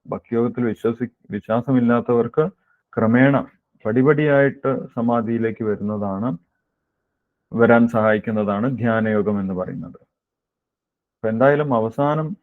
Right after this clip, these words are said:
എ-, എവിടെയാണ് എത്തിച്ചേരുന്നത്? അവസാനം ഭഗവാനെക്കുറിച്ചുള്ള ചിന്ത, ഭഗവാനെ ധ്യാനിക്കുക എന്നുള്ളതാണ് ഏറ്റവും അതിൻ്റെ ലക്ഷ്യം, ധ്യാനയോഗത്തിൻ്റെതായാലും ഭക്തിയോഗത്തിൻ്റെതായാലും.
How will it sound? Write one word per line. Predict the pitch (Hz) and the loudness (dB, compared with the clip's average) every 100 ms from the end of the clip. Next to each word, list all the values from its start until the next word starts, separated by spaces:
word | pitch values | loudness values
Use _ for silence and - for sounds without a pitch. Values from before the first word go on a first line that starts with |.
| _ _ | _ _
എ-, | - - 127 - | -14 -8 -8 -6
എവിടെയാണ് | 117 123 131 123 | -2 0 2 2
എത്തിച്ചേരുന്നത്? | 117 127 123 117 117 110 104 _ _ _ _ - | -2 -2 0 0 0 -2 -4 _ _ _ _ -10
അവസാനം | 104 120 135 151 135 | -6 0 2 2 2
ഭഗവാനെക്കുറിച്ചുള്ള | 120 117 120 127 131 127 123 127 123 | 2 2 2 2 0 -2 -6 -4 -4
ചിന്ത, | 120 110 101 90 - _ _ _ | -2 -2 -2 -4 -8 _ _ _
ഭഗവാനെ | 98 104 101 110 123 117 | -8 -4 -2 0 -2 -2
ധ്യാനിക്കുക | 107 107 117 123 123 120 135 | -4 -2 -4 -4 -6 -6 -8
എന്നുള്ളതാണ് | 107 104 101 98 101 127 - _ _ _ _ _ _ - - - | -6 -6 -4 -4 -4 -6 -10 _ _ _ _ _ _ -16 -8 -4
ഏറ്റവും | 110 117 107 95 _ _ - | -2 -2 -4 -4 _ _ -6
അതിൻ്റെ | 107 107 104 104 | -2 0 0 0
ലക്ഷ്യം, | 98 92 - 104 - _ _ _ - | -2 -6 -6 -10 -10 _ _ _ -10
ധ്യാനയോഗത്തിൻ്റെതായാലും | 101 104 107 107 104 107 107 104 101 101 107 135 _ _ _ _ - | -4 0 0 -2 -2 -2 -2 0 -2 0 -2 -4 _ _ _ _ -6
ഭക്തിയോഗത്തിൻ്റെതായാലും. | 98 - 113 101 98 101 95 90 - - | -6 -2 2 2 0 -2 -2 0 -2 -6